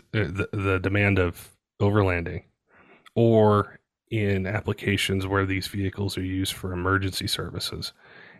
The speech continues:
and it has to start, and there's just a, a tremendous tax that's placed on them. I think to myself, if that product will survive under those conditions, it's definitely gonna work for the,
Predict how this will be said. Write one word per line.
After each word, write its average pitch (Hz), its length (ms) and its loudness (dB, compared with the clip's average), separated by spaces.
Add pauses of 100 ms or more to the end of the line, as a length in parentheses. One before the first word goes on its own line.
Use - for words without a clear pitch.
(120)
and 95 500 2
it - 100 -2
has - 440 0
to 95 80 -4
start, 90 600 0
and 92 380 0
there's 104 280 0
just - 300 -2
a, - 140 -8 (200)
a - 60 -6
tremendous 101 480 -2
tax - 400 0
that's - 140 -6
placed - 440 -4
on 92 160 -4
them. 87 200 -4 (540)
I 113 100 2
think 135 320 0 (180)
to - 100 -6
myself, 107 520 0
if - 180 -10
that 107 240 2
product 104 420 2
will 101 80 2
survive 98 480 2
under 90 200 -2
those 113 240 4
conditions, 92 640 -2 (420)
it's - 160 0
definitely 110 300 4
gonna 92 160 2
work 92 200 2
for 98 180 2
the, 87 220 0